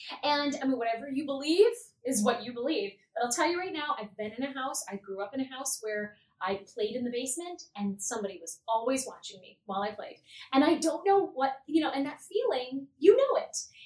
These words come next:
If you've ever felt that, you know what I'm talking about. Um, it's, it's exci-, it,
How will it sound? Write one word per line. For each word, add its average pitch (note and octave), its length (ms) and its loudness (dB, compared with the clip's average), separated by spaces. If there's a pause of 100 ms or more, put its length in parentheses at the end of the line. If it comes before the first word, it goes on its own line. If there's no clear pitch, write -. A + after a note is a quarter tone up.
If - 180 4
you've D4+ 120 -2
ever F#4 500 2
felt C#4 240 4
that, C#4+ 180 -2 (160)
you A#3+ 80 -8
know A#3 100 -4
what A3 100 -6
I'm G#3 100 -8
talking G3+ 380 0
about. F#3 400 -8
Um, F#3 300 -6 (340)
it's, - 280 4
it's - 200 -6
exci-, A3+ 640 -2
it, F4+ 160 2